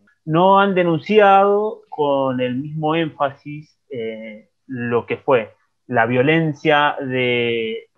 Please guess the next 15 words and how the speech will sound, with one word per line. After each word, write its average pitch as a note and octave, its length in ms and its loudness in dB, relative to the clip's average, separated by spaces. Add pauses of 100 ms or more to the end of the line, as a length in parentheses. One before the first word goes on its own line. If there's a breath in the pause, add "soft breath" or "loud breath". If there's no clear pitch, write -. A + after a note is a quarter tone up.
(100)
los C3+ 240 0
militares C#3+ 640 2
en C3 100 -2
el B2 60 -2
golpe C3 280 0
de A#2+ 60 2
Estado C3+ 280 2
en A#2+ 80 -2
Bolivia, C3+ 420 0
con A#2+ 120 -4
las - 100 -16 (100)
masacres A#2+ 720 -8
de A2 440 -14
Sancaba, B2+ 920 2
y, A2+ 220 -12